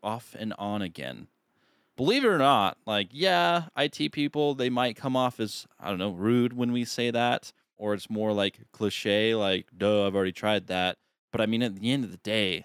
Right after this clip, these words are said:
like, that's one of the first questions that most I T professionals ask when troubleshooting something. Doesn't matter how much you've troubleshooted already.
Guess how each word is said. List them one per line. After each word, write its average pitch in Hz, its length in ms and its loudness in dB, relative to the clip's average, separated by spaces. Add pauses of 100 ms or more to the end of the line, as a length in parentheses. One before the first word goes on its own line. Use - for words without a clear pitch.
(160)
like, 90 180 -8
that's - 320 -6
one 117 200 -4
of 101 60 -2
the 90 40 -4
first 110 400 -4
questions 92 600 -6
that 90 180 -8
most 98 720 -8 (140)
I 98 160 -2
T 95 300 -10
professionals 87 680 -10 (120)
ask - 640 -6
when 98 140 -6
troubleshooting 85 640 -8
something. - 440 -14 (580)
Doesn't 110 260 0
matter 110 360 4
how 107 560 2
much 104 500 -2
you've 104 300 -4
troubleshooted 98 540 -6
already. 135 840 0